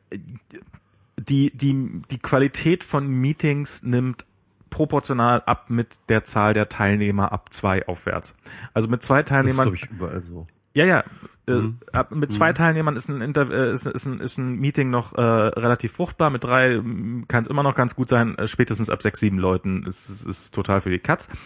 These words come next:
Speaker 1: Ich hab mir auch so ein bisschen gefragt, warum ist das der Fall? Und zwar,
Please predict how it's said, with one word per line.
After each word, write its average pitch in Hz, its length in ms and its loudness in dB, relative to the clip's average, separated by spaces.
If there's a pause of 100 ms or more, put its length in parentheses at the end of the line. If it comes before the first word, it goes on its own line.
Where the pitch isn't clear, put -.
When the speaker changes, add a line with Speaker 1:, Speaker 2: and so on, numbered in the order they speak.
(340)
Speaker 1:
Ich 120 140 2
hab 151 120 2
mir 135 100 4
auch 120 80 2
so 139 100 -4
ein 127 40 0
bisschen 135 180 -2
gefragt, 117 300 0
warum 120 200 2
ist 190 120 0
das 175 120 0
der 160 140 -2
Fall? 151 200 -2
Und 131 120 -6
zwar, 135 220 0